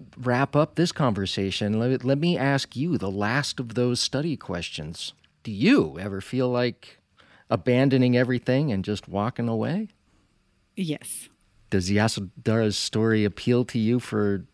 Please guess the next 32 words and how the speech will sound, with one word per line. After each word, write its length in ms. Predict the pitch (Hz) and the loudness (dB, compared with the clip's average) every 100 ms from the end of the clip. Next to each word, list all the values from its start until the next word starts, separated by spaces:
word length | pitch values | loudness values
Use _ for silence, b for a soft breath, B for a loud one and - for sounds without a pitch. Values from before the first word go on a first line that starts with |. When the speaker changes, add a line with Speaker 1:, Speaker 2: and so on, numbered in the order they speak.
| _ | _
Speaker 1:
this 280 | 104 - - | -4 -4 -2
reason? 400 | 110 127 220 240 - _ _ _ _ - | -2 2 0 -2 -16 _ _ _ _ -2
Speaker 2:
Yeah, 120 | 180 | 0
that 140 | 185 | 2
was 140 | 214 214 | 2 2
the 60 | |
most 200 | 202 190 | 0 0
honest 300 | - 180 180 | 0 0 0
question 360 | - 175 - 208 | 0 -2 4 4
<laughs> 20 | |
I 100 | 170 - - | 4 0 0
wrote. 320 | 427 415 - - - - - - | 2 2 2 0 0 -4 0 2
It 800 | - - - 359 - - - 339 | 4 2 4 2 2 0 0 6
was 120 | 311 | 6
at 60 | 277 | 8
the 120 | 302 | 6
end 120 | 302 | 8
of 80 | 285 | 8
a 60 | 269 | 8
long 300 | 262 262 240 | 8 8 6
day, 320 | 233 214 185 | 6 6 4
and 140 | 202 | 4
I 100 | 208 | 4
just 220 | 202 220 | 6 4
kind 180 | 247 233 | 6 6
of 80 | 208 | 6
splurted 460 | - - 196 202 208 | 2 2 2 2 4
that 160 | 214 | 2
<laughs> 60 | - | 6
one 120 | 339 - | 4 6
out. 120 | 262 - | 2 4
Speaker 1:
Hmm. 40 | 254 | 0